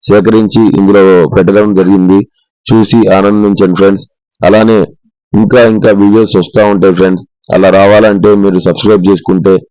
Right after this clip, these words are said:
లైక్ చేసుకుంటే ఇంకా ఇంకా వీడియోస్ చేసి పెడతా ఉంటాను ఫ్రెండ్స్. అలానే షార్ట్ ఫిలిమ్స్ వస్తూ ఉంటాయి.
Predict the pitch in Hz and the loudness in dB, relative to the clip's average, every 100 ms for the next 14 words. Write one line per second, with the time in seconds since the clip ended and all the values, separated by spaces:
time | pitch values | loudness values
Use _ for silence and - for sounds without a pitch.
0 | _ - 90 98 95 107 - 101 87 92 | _ -4 -2 0 0 -2 -2 -4 -2 -2
1 | 87 - _ - 98 110 110 101 104 101 | -2 -8 _ -4 -2 0 0 0 0 0
2 | 101 101 - 98 90 135 92 92 98 92 | 0 0 0 -2 -2 -2 -2 -2 -2 -2
3 | 92 92 95 - _ _ 82 98 101 98 | -2 -2 -4 -8 _ _ -4 -2 0 0
4 | 95 95 107 104 98 98 87 101 98 92 | 0 0 0 0 0 -2 -2 -2 -2 -2
5 | 85 90 | -2 -2